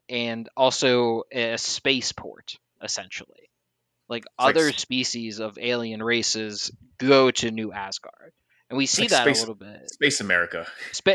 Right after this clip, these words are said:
Speaker 1: it's, yeah, it,
Speaker 2: <laughs>
Speaker 1: it essentially is. Like, it's a tourist attraction, <laughs> and it's, like,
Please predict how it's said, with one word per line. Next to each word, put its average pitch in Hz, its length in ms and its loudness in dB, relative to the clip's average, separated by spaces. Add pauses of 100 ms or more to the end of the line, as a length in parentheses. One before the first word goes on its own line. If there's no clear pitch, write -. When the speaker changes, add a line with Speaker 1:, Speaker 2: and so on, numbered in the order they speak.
Speaker 1:
it's, 185 300 2
yeah, 214 300 2
it, 143 200 4
Speaker 2:
<laughs> 165 40 -2
Speaker 1:
it 165 80 8
essentially 196 540 0
is. 117 320 -2
Like, 113 220 -8
it's 123 200 -4
a - 60 0
tourist 123 380 -2
attraction, 196 680 4
<laughs> - 20 4
and 151 320 0
it's, 147 180 -2
like, 127 340 -2